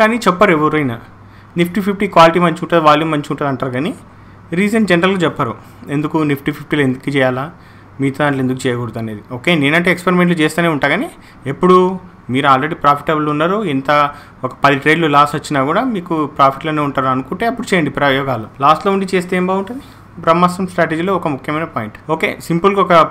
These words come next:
పాయింట్ ఉంటుంది, అది డిస్కషన్ చేస్తాం, అది అవసరం ఇక్కడ. ఫిఫ్త్ వన్, ఒక మూవ్మెంట్ కంటిన్యూ అవుతుందా లేదా అనేది ఎలా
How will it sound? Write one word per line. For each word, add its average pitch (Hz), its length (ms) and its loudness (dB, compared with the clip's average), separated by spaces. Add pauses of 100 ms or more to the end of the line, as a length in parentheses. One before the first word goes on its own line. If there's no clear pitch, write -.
పాయింట్ 175 260 4
ఉంటుంది, 175 220 -4 (440)
అది 143 100 -4 (120)
డిస్కషన్ 147 440 -4
చేస్తాం, 135 220 -6 (100)
అది 135 160 -2
అవసరం 135 300 -6
ఇక్కడ. 127 140 -6 (220)
ఫిఫ్త్ 175 300 0
వన్, 214 140 2 (420)
ఒక 160 100 0 (140)
మూవ్మెంట్ 208 380 2 (100)
కంటిన్యూ 165 480 0
అవుతుందా 147 380 0 (160)
లేదా 165 200 -2 (400)
అనేది 156 280 -4 (120)
ఎలా 143 100 -2